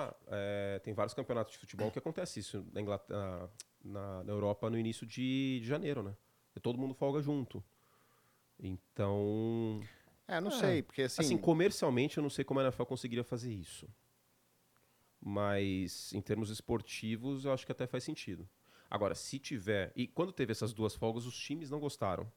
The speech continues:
Speaker 2: Os jogadores não gostaram porque eles acharam que perdeu o ritmo. Isso foi em noventa e dois ou noventa e três, eu não, não lembro o ano ao certo.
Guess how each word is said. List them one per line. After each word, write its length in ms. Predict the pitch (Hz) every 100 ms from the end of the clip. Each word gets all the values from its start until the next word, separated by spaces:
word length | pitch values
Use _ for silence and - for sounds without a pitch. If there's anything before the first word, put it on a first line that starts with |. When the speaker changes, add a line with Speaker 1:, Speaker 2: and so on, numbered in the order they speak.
| _
Speaker 2:
Os 100 | -
jogadores 400 | 104 104 107 135
não 60 | 139
gostaram 360 | 113 - 113 117
porque 200 | 110 117
eles 340 | 113 113 - _ _ _ -
acharam 260 | 107 - 104
que 140 | -
perdeu 260 | - 113 117
o 40 |
ritmo. 360 | 107 90 - 92 -
Isso 140 | - -
foi 100 | 110
em 40 |
noventa 280 | 107 117 120
e 40 |
dois 200 | 101 120
ou 60 | 120
noventa 240 | 113 113
e 40 | 104
três, 280 | 92 90 101
eu 60 |
não, 180 | 101 98
não 300 | 98 98 95
lembro 240 | 95 101 101
o 360 | 98 92 95
ano 100 | 104
ao 60 | 101
certo. 440 | - 87 73 -